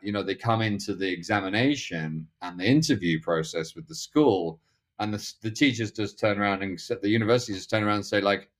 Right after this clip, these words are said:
"We want you a part of this course. You're gonna change this course, and also you're gonna help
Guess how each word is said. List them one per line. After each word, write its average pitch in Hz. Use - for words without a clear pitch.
"We 120
want 107
you 87
a 80
part 85
of 80
this 82
course. -
You're 127
gonna 101
change 113
this 85
course, 85
and 90
also 104
you're 98
gonna 95
help 104